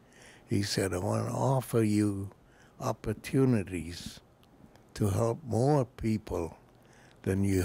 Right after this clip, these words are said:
helping now." You know, I couldn't refuse that. So I left education <laughs> and I worked for Governor Burns, and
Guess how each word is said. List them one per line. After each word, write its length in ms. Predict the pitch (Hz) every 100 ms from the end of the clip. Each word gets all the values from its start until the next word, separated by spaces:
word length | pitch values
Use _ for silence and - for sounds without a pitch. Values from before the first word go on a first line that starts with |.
| 98
helping 400 | 113 - 92 90
now." 500 | 107 165 151 92 90 - - - - - - - - - - - - - - - - - - - - - - -
You 260 | 175 110 95
know, 120 | 104
I 240 | 113 113 113
couldn't 320 | - 127 107
refuse 640 | 104 101 - 113 104 92 85
that. 260 | 85 98 98 - - - - - - - - -
So 260 | - 110 104
I 80 |
left 440 | 107 107 131 127 127
education 960 | 120 113 110 98 110 113 113 - 113 - - - -
<laughs> 1000 | 165 - - - - - - - - -
and 460 | 131 95 90 101 131
I 200 | 90 87
worked 380 | 90 110 -
for 200 | - -
Governor 480 | 87 95 90 90 92
Burns, 580 | 90 90 92 82 82 -
and 200 | 90 87